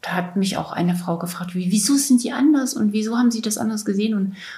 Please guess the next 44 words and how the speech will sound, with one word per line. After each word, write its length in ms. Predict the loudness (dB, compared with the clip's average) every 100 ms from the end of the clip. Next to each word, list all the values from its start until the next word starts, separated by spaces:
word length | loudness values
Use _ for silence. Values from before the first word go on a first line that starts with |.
| -6
und 120 | 0
da 60 | 0
habe 100 | 0
ich 120 | -2
gesagt, 300 | -4 -4 -4
"Na 80 | -2
ja, 260 | 0 0 -2
das 240 | -6 -8
ist 240 | -8 -10 -6
eben, 280 | -2 0 0
ich 140 | 0
habe 120 | -4
mich 160 | -6 -4
damals 300 | 0 0 2
in 80 | 0
Moskau 240 | -2 -2
einen 120 | -2
Schweizer 420 | -2 -2 -2 -2 -4
verliebt 480 | -4 0 0 0 -4
und 200 | -6 -4
der 160 | -4
hatte 160 | -4 -4
eben 220 | -2 0
auch 180 | 0 -2
seine 360 | -2 2 2 4
Sichtweise 680 | 4 0 -2 0 0 2
mir 220 | 2 2
rübergebracht." 800 | 2 0 -2 -6 -6 -4 -4 -6 -4
Und 240 | -2 -2 -8 -14 -14 -10 -4
damit 300 | -2 -2 -4
hatte 140 | -4
ich 220 | -4 0
mich 200 | 0 2
dann 420 | 2 2 2 2 -4 -14 -20 _ _ _ -20 _ _ _ -2
der 160 | -2
Folgezeit 580 | 2 4 4 2 0 0
immer 180 | 2 4
wieder 200 | 4 2
damit 240 | 0 -2
auseinandergesetzt, 1080 | -4 -4 0 4 4 2 -2 -4 -8 -8 -6
ne? 240 | -4 -4 -8 _ _ _ -20 -20 _ -20 -12 -4
Die 120 | 0
haben, 420 | 2 4 2 -2 -2
der, 540 | 0 0 -2 -4